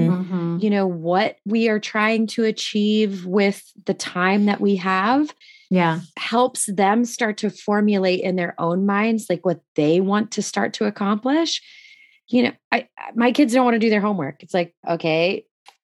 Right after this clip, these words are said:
Speaker 3: for real, I didn't wanna do my homework when I was growing up either, but
Speaker 1: <laughs>
Speaker 3: the, the end goal, and we try to help craft a vision for
Speaker 1: Mm-hmm.
Speaker 3: that. It's like, yeah, nobody likes to learn how to do algebra.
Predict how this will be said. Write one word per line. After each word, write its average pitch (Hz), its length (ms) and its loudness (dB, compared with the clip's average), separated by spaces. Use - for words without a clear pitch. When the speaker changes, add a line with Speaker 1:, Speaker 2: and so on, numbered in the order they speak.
Speaker 3:
for 190 140 0
real, 185 420 2
I 160 280 0
didn't 175 260 -6
wanna 170 160 -4
do 180 100 -2
my 175 140 -2
homework 165 320 -2
when 175 80 -2
I 170 80 -2
was 170 120 -4
growing 165 280 -2
up 160 140 -4
either, 160 420 -2
but 233 640 2
Speaker 1:
<laughs> - 60 -8
Speaker 3:
the, 196 380 2
the 196 360 0
end 226 440 2
goal, 165 640 0
and 190 280 0
we 254 200 2
try 262 260 -4
to 196 100 -2
help 170 320 -4
craft 156 680 -2
a 165 100 0
vision 160 800 0
for 185 160 4
Speaker 1:
Mm-hmm. 175 60 2
Speaker 3:
that. 165 140 0
It's 165 140 -2
like, 190 160 -2
yeah, 294 300 0
nobody 285 300 2
likes 170 260 0
to - 80 -4
learn 147 180 -2
how 147 120 -2
to 143 60 -4
do 147 180 0
algebra. 143 640 -2